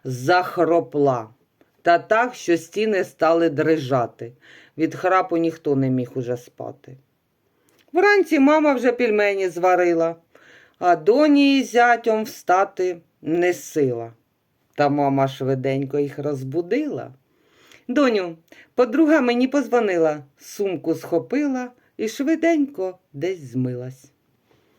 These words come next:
Вже вечір, а тещі додому нема. Донька вже сходить з ума. А зять ходить та сміється. Може, де крякнула вже, ото він нап'ється.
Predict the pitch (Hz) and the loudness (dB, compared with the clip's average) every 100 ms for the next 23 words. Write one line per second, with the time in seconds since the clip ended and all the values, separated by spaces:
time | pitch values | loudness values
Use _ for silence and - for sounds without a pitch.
0 | _ _ _ _ _ _ _ _ _ _ | _ _ _ _ _ _ _ _ _ _
1 | _ 156 180 170 196 240 302 285 - 170 | _ 0 2 4 2 0 0 0 2 0
2 | 202 233 277 208 175 175 180 170 151 117 | 2 0 0 -2 2 2 2 -2 -2 -4
3 | 117 _ _ _ - 127 117 196 277 262 | -10 _ _ _ -16 -8 2 2 2 0
4 | 240 208 151 135 - - 170 175 175 143 | 0 0 -4 -6 -8 -6 -4 -4 -6 -6
5 | 131 151 113 110 _ _ _ _ _ _ | -8 -8 -8 -12 _ _ _ _ _ _
6 | 247 269 - 359 349 - 262 196 160 151 | -4 -2 0 0 -2 -6 -4 -4 -4 -6
7 | 143 151 139 160 185 - 165 _ _ 185 | -4 -4 -2 -4 -8 -14 -20 _ _ -10
8 | 208 202 196 196 202 214 262 - 139 127 | -8 -6 -6 -6 -8 -10 -12 -10 -8 -8
9 | 127 - 127 127 - 202 - 269 202 160 | -10 -14 -16 -14 -6 -6 -4 -4 -2 -4
10 | 147 139 139 123 123 120 - 131 | -4 -6 -6 -8 -8 -8 -14 -20